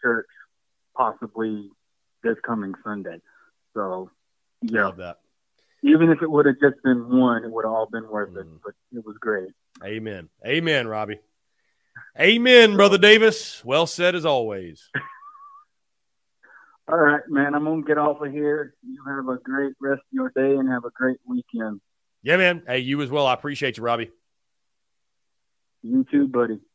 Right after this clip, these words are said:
Speaker 2: Yeah,
Speaker 1: Have
Speaker 2: man.
Speaker 1: a good one.
Speaker 2: Take care. Great stuff from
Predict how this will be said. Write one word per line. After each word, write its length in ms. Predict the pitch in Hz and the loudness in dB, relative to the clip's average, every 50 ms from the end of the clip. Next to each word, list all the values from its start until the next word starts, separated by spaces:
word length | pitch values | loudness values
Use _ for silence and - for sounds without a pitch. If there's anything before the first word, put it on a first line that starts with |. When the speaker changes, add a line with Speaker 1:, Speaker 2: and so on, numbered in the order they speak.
| _ _ _ | _ _ _
Speaker 2:
Yeah, 100 | 101 120 | -10 -6
Speaker 1:
Have 60 | 123 117 | -6 -6
Speaker 2:
man. 60 | 110 | -6
Speaker 1:
a 40 | 113 | -6
good 120 | 117 117 | -8 -8
one. 140 | 107 98 90 - _ _ | -8 -8 -12 -14 _ _
Speaker 2:
Take 180 | - 113 110 - | -10 -10 -8 -6
care. 260 | 123 107 92 - - _ _ _ _ _ _ _ _ _ _ _ _ _ _ | -8 -8 -8 -10 -14 _ _ _ _ _ _ _ _ _ _ _ _ _ _
Great 280 | - 180 202 226 214 - | 2 4 4 4 4 0
stuff 800 | - - - 214 220 226 226 214 170 - - - - - - - _ _ | -6 -6 4 6 8 10 10 8 6 4 -4 -14 -20 -20 -20 -20 _ _
from 680 | - - - 131 127 127 127 127 127 127 127 123 113 | -20 -12 -8 -6 -4 -2 -2 -2 -2 -4 -6 -8 -10